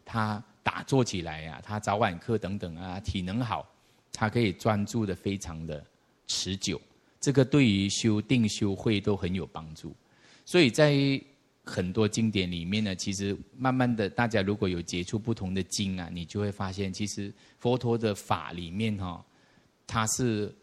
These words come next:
很多面向的，很多面向啊。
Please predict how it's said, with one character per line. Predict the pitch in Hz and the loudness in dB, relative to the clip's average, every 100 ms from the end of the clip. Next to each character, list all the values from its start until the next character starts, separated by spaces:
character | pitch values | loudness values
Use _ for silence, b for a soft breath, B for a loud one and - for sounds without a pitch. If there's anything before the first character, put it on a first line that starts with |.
| _ | _
很 | - 104 92 | -4 -4 0
多 | 110 107 | 0 2
面 | 123 120 | 2 0
向 | 110 - 101 90 | 0 -4 -4 -6
的， | - - _ _ _ _ | -16 -20 _ _ _ _
很 | - 98 | -8 -4
多 | 95 107 | -2 2
面 | 117 110 | 4 2
向 | 104 107 98 - _ | 2 -2 -4 -10 _
啊。 | - | -12